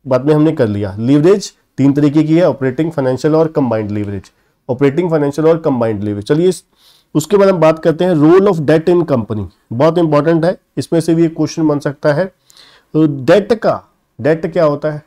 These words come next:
डिबेंचर, बैंक लोन, other loan, fixed term loan, है ना, डेट का क्या रोल है, ये टेक्निकल क्वेश्चन आपको इस, आपको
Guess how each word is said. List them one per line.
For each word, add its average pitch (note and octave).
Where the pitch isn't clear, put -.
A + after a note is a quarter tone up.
डिबेंचर, B2
बैंक A#2
लोन, A#2
other A2+
loan, A#2
fixed A#2+
term A#2+
loan, A2+
है C3+
ना, D3
डेट C3
का D#3+
क्या C#3+
रोल A2
है, A#2
ये D3
टेक्निकल E3+
क्वेश्चन C#3+
आपको C3+
इस, -
आपको D#3+